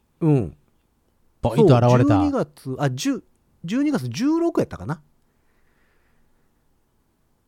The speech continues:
Speaker 1: そう。に、突然出たんですよ。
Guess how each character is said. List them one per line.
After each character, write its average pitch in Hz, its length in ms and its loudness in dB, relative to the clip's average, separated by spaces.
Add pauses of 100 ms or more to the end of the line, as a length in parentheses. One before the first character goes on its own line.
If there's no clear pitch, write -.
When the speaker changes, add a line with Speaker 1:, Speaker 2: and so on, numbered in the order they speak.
(800)
Speaker 1:
そ - 140 -4
う。 113 180 -4 (280)
に、 202 340 -2
突 214 300 -8
然 180 400 0
出 147 160 2
た 123 120 -4
ん - 80 -16
で - 60 -20
す - 80 -20
よ。 65 140 -20